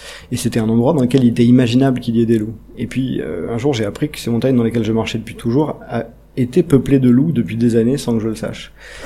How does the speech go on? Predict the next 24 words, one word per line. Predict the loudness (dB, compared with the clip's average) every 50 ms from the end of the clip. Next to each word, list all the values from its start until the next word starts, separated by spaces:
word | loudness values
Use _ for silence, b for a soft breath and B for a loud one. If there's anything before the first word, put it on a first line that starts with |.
| B B B B B B
Et | 6 6 6
dès | 6 4
lors | 2 2 2 2
que | 2
vous | 2 4
savez | 4 4 4 4 4
que | 4
les | 4 4
montagnes | 4 4 4 2 2 0
que | 0 0
vous | -2
traversez | -2 -2 -2 -4 -4 -4 -6
sont | -6 -6 -4
peuplées | -2 -2 -2 0 0 2
de | 2 4
loups, | 4 4 2 2
le, | 2 0 0 -2 -4
la | -4 -4 -4
texture | -4 -4 -6 -6 -4 -6 -12 -8 -4 0 0 0 0 -2 -4
du | -6 -4 0
paysage | 2 4 4 4 2 0 -2 -2 -4 -6
change | -6 -4 -2 -2 -2 -2
complètement. | -2 -4 -4 -4 -4 -6 -8 -10 -10 -4
L'ambiance, | 0 2 2 4 4 4 4 4 2 0 -2 -6 -8 -10 -12